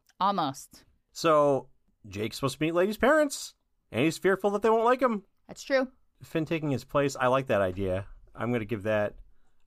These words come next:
Speaker 2: a B. I'm gonna give that one a B.
Speaker 1: Yeah, dude, that is a solid B. For,
Speaker 2: Yeah.
Speaker 1: like, accuracy, I totally agree with that.
Speaker 2: I, I, I'm giving it a B for both cases.
Speaker 1: Yeah.
Speaker 2: Yeah.
Speaker 1: Thank
Speaker 2: Good B.
Speaker 1: you.
Speaker 2: B.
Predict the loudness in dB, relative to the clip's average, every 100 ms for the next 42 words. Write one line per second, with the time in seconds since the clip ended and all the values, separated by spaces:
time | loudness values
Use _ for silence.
0 | -6 -6 -8 _ -4 0 0 0 2 4
1 | 6 4 2 2 2 0 -4 _ 2 2
2 | 2 0 2 2 2 0 0 -2 0 2
3 | 4 0 -4 -6 -4 -4 -6 0 2 4
4 | 2 0 2 2 0 -2 -2 -2 0 0
5 | 0 -2 0 0 2 2 4 4 4 2
6 | -2 -10 -8 -4 -2 -4 -4 -10 -8 -10
7 | -10 -14 -20 _ -12 -2 0 2 0 0
8 | 0 2 2 2 0 0 0 2 0 0
9 | -6 -6 -8 -12 -14 -16 -14 -12 -10 -10
10 | -12 -4 -2 -2 -6 -20 -2 0 2 2
11 | 2 2 0 0 0